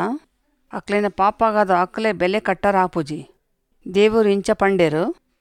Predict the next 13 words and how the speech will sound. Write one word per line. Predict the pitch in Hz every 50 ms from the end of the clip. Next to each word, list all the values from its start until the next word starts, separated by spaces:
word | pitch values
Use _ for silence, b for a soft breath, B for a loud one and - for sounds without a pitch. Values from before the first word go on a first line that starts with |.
| _ _ -
ಎಂಕ್ಲೆನ | 185 185 185 196 196 196 180
ಜಾಗೊಟ್ಟು | 156 175 180 202 202 214 202 160 - 151 156 170 180 180
ಎಂಕ್ಲೆನ | 170 170 180 190 185 196 196 190 185
ಪಾಪಗಾದ | 170 185 180 190 - - 208 196 196 190 160
ಏರಾಂಡ | 165 165 175 180 190 202 196 196 190 185 170
ಸೈತಿಜಿಂಡ | 165 - - 180 185 196 - 208 202 170 175 170 151 139 156 160 175 208 269 - _ _ _ _ _ _ _ _ _ -
ರಕ್ಷಣೆ | 190 190 - - 226 220 226
ತಿಕ್ಕುಜಿ. | 196 - 220 - - 190 175 143 - 165 175 190 202 - _ _ _ _ _ _ _ _ _ _ -
ಆತಾದಿಡು | - 202 208 - - 214 220 208 196 190 170 170 170 190 233 330 - _ _ _ _ _ _ _ -
ಎಂಕ್ಲೆಗಾದ | 208 220 - 240 240 240 226 226 226
ಬೆಲೆ | 220 185 202 214 233
ಕಟ್ಟರ | 226 - 220 190 - 226 226 220 208
ಆತಂಡು. | 202 - 196 185 175 151 143 - -